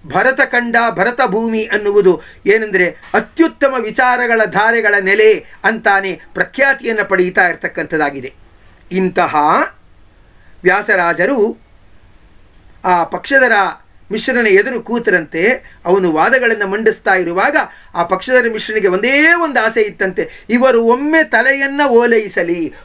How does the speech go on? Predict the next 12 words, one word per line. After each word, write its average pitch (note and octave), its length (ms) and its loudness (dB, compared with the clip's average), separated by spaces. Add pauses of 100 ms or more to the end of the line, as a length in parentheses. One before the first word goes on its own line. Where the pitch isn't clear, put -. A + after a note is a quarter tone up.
ಒಮ್ಮೆ D4 500 0
ತಲೆಯನ್ನ C#4+ 580 0
ಓಲೈಸಿಬಿಟ್ರೆ G3+ 1200 2
ಇಡೀ D#4 460 4
ವಿದ್ಯಾ B3 500 0
ಪರ್ವತವೇ D4 840 0
ತಲೆಯನ್ನ C4+ 440 0
ಓಲೈಸಿದಂತೆ A#3+ 760 0
ಆಗುತ್ತದೆ, F#3+ 720 2 (200)
ನನ್ನ A3 260 0
ಜನ್ಮ B3+ 400 0
ಸಾರ್ಥಕ" G3+ 540 -2